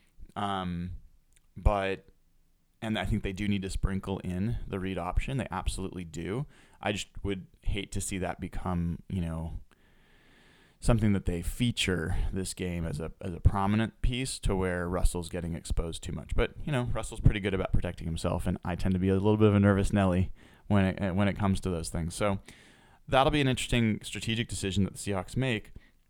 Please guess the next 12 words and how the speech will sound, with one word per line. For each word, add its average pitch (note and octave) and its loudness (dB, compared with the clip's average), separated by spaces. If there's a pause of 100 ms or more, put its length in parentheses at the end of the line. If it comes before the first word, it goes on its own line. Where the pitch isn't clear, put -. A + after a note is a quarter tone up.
(640)
The A2+ -4
thing D3+ 0
on C3+ 4
this, A2 0
this F#2+ -4
Panthers E3 0
defense F#2+ -2
that's, - -8 (680)
um, F#2 -2
really A2+ 2
important F#2+ 2
to F2+ -4